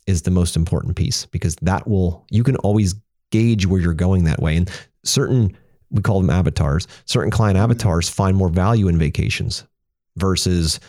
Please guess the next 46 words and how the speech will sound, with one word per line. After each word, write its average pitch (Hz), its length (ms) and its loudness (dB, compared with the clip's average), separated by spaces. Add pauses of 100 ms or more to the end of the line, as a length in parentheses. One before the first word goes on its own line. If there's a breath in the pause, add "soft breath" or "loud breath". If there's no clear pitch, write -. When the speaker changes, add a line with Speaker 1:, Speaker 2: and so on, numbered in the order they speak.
(240 loud breath)
Speaker 1:
buying 85 240 2
a 76 60 -2
car, 65 440 -4 (260)
you 92 100 -2
know, 82 80 0
versus 87 420 -2
a 85 60 0
house 80 400 -2
or 98 60 2
whatever 139 260 0
it 78 40 0
might 82 220 -2
be, 87 120 0
or 110 100 2
all 170 140 2
those 87 200 0
together. 80 280 0
It 90 40 -2
doesn't 107 220 2
matter. 107 300 0 (200 loud breath)
It's - 160 0
knowing 139 340 2
what, 120 180 2
where 123 100 2
they're 107 260 0
driven 127 240 2
from, 85 220 0
because 85 240 0
if 80 140 0
you 151 100 4
have 131 160 2
the 92 60 0 (120)
best - 220 -2 (300)
possible 135 420 -2
product 117 400 -2
or - 60 -2
service 113 460 0
out 101 220 -2
there, 131 160 2
but 90 120 -2
you're 85 80 0 (100)
speaking 113 220 0
to 95 80 2
the 87 100 0
wrong 92 260 0
people, 120 480 0